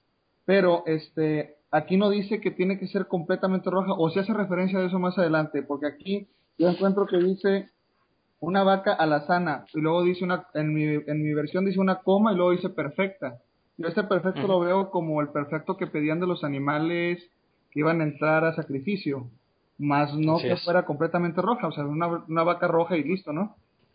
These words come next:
Speaker 2: Sí, sí, es lo que comentaba hace ratito, que los rabinos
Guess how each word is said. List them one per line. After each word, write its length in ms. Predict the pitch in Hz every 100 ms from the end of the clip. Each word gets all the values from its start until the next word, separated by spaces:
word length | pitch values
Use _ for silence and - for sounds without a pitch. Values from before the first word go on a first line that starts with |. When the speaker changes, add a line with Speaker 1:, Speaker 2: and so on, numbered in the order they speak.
| -
Speaker 2:
Sí, 240 | - 156 143
sí, 100 | -
es 140 | 165 170
lo 160 | 190
que 180 | 190 156
comentaba 320 | 139 135 156
hace 120 | 156
ratito, 400 | 160 160 190 -
que 160 | - 139
los 380 | 127 127 135 127
rabinos 680 | 135 135 135 147 160 165 -